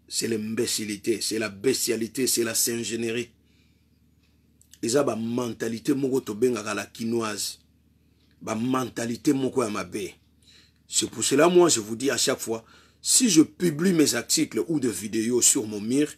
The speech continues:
il faut y entrer. Kota.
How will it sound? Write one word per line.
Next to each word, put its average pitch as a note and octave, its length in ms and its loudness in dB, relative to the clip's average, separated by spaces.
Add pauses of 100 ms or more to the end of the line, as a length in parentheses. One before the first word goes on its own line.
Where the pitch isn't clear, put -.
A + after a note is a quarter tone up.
(1200)
il F3+ 220 2
faut D3+ 260 6
y B2+ 160 2
entrer. G#2+ 560 -2 (400)
Kota. F#3 540 8